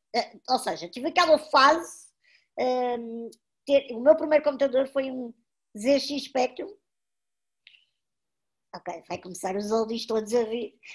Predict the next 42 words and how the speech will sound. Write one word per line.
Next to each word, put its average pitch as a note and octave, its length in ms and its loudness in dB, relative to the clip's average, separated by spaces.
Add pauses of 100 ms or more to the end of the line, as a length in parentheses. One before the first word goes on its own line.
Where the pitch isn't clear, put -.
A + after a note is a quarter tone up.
(120)
é A3 100 2
a A3+ 60 0
pensar, - 340 -10
"Ah, - 140 6
afinal G3+ 420 -6
ela B3+ 180 -2
é C#4 60 -2
antiga B3+ 360 -10
nisto." G#3 240 -16 (580)
Eh, C4+ 240 6
pá, C4 260 0
e, - 160 -12
tipo, A3+ 320 -12
ter A#3 160 0
cassetes, B3+ 520 4
estás C4 220 -4
a B3+ 60 -8
ver? C4 300 0 (460)
E, C#4+ 420 -2 (380)
e C4 160 -2
aqueles E4 360 0
eram D4 320 4
os C4+ 100 -4
jogos, C4 640 0 (260)
eu F#3 80 -12
sei A3+ 120 -6
que A3 80 -16
não A3 60 -6
estou A3 140 -12
a - 40 -10
responder A3 240 -6
à A3 60 -4
tua A3+ 140 -6
pergunta, F#3+ 360 -10
mas F3 100 -10
já G3 80 -4
lá G3+ 120 0
vou. E3 180 -10 (340)
Aqueles B3+ 400 2
eram C#4 260 4
os B3+ 100 -4
jogos, C4 480 0